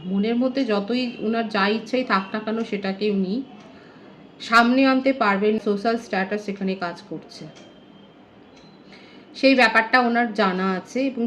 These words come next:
সেই জন্যে না, ওনার তরফ থেকে কোনো উদ্যোগ উনি সেইভাবে নিতে পারছেন না। এটাও ওনার মধ্যে কিন্তু একটা স্ট্রেস তৈরি করছে, এই ব্যাপারটা ওনাকে হতাশ করে দিচ্ছে যে উনি চাইলেও কিছু করতে পারছেন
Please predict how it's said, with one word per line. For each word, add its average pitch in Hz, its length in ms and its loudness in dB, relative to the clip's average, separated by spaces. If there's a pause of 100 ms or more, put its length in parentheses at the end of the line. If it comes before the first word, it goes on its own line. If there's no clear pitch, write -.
সেই 269 220 4
জন্যে 277 320 2
না, 247 60 0 (260)
ওনার 262 220 2 (100)
তরফ 254 300 0
থেকে 262 160 -2 (100)
কোনো 247 140 0 (100)
উদ্যোগ 247 360 -2 (120)
উনি 233 180 0 (360)
সেইভাবে 214 480 0
নিতে 202 180 -4 (100)
পারছেন 175 400 -4 (100)
না। 147 60 -12 (240)
এটাও 254 300 2
ওনার 277 300 4
মধ্যে 233 300 -2
কিন্তু 247 200 -4
একটা 269 200 0
স্ট্রেস 233 380 0 (600)
তৈরি 233 280 2 (100)
করছে, - 320 -6 (1200)
এই 240 140 2
ব্যাপারটা 240 420 0
ওনাকে 269 240 2 (160)
হতাশ 220 260 -2 (100)
করে 226 220 -2
দিচ্ছে 220 300 -4
যে 247 80 -2 (140)
উনি 240 160 0 (360)
চাইলেও 214 540 4 (260)
কিছু 233 200 -2 (120)
করতে 196 260 0 (120)
পারছেন 180 400 -4